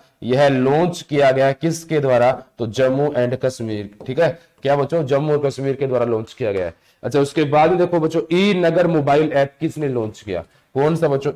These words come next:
ई नगर मोबाइल ऐप, ई नगर मोबाइल ऐप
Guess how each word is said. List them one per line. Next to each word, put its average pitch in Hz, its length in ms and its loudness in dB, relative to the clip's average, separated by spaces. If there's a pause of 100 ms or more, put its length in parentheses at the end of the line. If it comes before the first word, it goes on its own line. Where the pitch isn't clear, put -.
ई 156 200 2
नगर 139 340 2
मोबाइल 117 460 0
ऐप, 92 240 -6 (2500)
ई 151 200 2
नगर 135 400 2 (960)
मोबाइल 123 1300 0
ऐप 117 220 -6